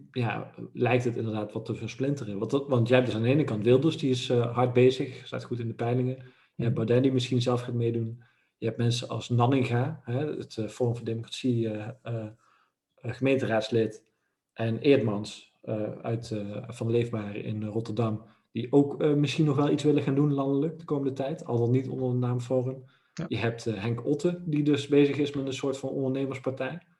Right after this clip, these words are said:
Speaker 2: Ja. En artikel één natuurlijk. En Denk.
Speaker 1: Ja, maar dat, dat is totaal andere, andere vijver, hè, waar die in vissen. Dus, eh,
Speaker 2: Nou ja, Denk,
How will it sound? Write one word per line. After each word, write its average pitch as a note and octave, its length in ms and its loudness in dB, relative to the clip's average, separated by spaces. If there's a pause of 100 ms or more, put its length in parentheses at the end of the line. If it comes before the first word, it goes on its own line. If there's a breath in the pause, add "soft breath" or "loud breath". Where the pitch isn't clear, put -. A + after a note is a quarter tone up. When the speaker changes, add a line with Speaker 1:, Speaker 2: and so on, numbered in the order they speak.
Speaker 2:
Ja. - 160 -10 (180)
En C#3 200 2
artikel B2 500 2
één C3 120 2
natuurlijk. E3 640 2 (160)
En A2 200 -2
Denk. A2+ 140 4
Speaker 1:
Ja, C3 80 6
maar B2+ 100 2
dat, A2 180 -6
dat A2+ 100 -2
is - 100 -8
totaal B2+ 380 2
andere, B2+ 440 0 (140)
andere B2 300 2
vijver, A#2+ 420 4
hè, B2 140 -2
waar A#2+ 240 0
die A2+ 140 2
in A2 120 -4
vissen. B2+ 380 -2
Dus, A#2+ 240 -4
eh, A2+ 80 2
Speaker 2:
Nou D#4 200 4
ja, C#3 160 4
Denk, A2 340 2